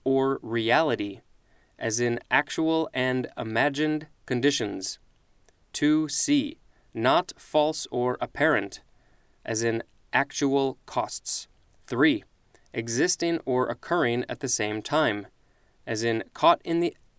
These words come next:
uh, caught in the actual commission of a crime. I forgot what the word was for a second.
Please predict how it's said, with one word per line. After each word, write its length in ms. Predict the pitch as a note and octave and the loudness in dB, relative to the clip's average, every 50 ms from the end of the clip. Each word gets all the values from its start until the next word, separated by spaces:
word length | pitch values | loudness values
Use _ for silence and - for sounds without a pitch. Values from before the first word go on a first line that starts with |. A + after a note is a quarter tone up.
| _ | _
uh, 300 | C3+ B2 A#2+ A#2 A#2 A2 - - _ _ _ _ _ _ _ | 0 2 2 2 2 0 0 -4 _ _ _ _ _ _ _
caught 320 | - - D#3 F3 F#3 - - | 0 2 2 2 2 0 -4
in 160 | - C3+ B2 | -4 -2 -2
the 180 | A2+ A2+ - - | -2 -2 -4 -2
actual 500 | - D3 D3+ - - - D3+ C#3+ D3 C#3+ | -4 -4 -4 -4 -4 -2 0 0 0 -2
commission 540 | C#3+ - A#2+ A#2 B2 B2+ B2 - C3 B2+ B2 - | -2 -4 -6 -2 -2 -2 -2 -2 -4 -4 -4 -4
of 120 | G#2 G#2 | -4 -4
a 80 | A2 G#2 | -4 -6
crime. 440 | - - - C3+ C3+ B2 G2+ F#2 - - - - - - - - _ _ | -4 -2 -2 0 0 0 0 -4 -6 -12 -20 -20 -20 -20 -20 -20 _ _
I 60 | E3+ | -8
forgot 320 | F3 - E3 D3+ D#3 - - | -4 -2 2 2 2 2 2
what 140 | C#3+ C#3+ | -2 -4
the 80 | - C3+ | -4 -2
word 280 | C3 C#3+ D#3 D#3+ C#3 A#2+ | -2 -2 -2 -2 -4 -4
was 320 | G#2 G#2 G2+ G2+ G2 - | -6 -6 -6 -4 -6 -8
for 240 | - - G#2+ G#2 G#2 | -8 -6 -6 -6 -6
a 60 | G2+ | -6
second. 480 | - - G#2+ G#2 - G2+ G2 F#2+ - | -6 -6 -6 -6 -6 -8 -10 -10 -12